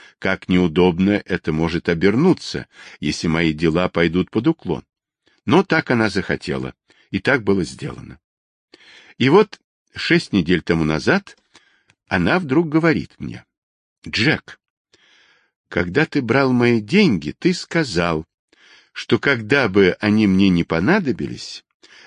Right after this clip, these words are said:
мне довольно будет просто попросить». «Конечно», сказал я, — «они твои». «Хорошо», сказала она, — «мне нужно сто фунтов». Я опешил. Я думал, ей понадобилось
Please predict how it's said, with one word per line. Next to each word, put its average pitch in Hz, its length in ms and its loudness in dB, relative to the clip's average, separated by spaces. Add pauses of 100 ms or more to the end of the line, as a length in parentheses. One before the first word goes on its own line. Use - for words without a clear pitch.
мне 107 200 2
довольно 180 460 4
будет 202 340 0
просто - 480 0
попросить». - 720 -10 (640)
«Конечно», 110 800 0
сказал 71 520 -6
я, — 55 300 -16 (120)
«они 85 240 -2
твои». 98 480 0 (720)
«Хорошо», 104 720 2
сказала 82 520 -2
она, — 80 280 -2 (680)
«мне 113 260 4
нужно 190 340 4
сто - 300 0
фунтов». - 640 -6 (800)
Я 90 320 -4
опешил. - 500 -6 (760)
Я 101 240 -4
думал, 143 420 0
ей 95 320 0
понадобилось 101 1080 -2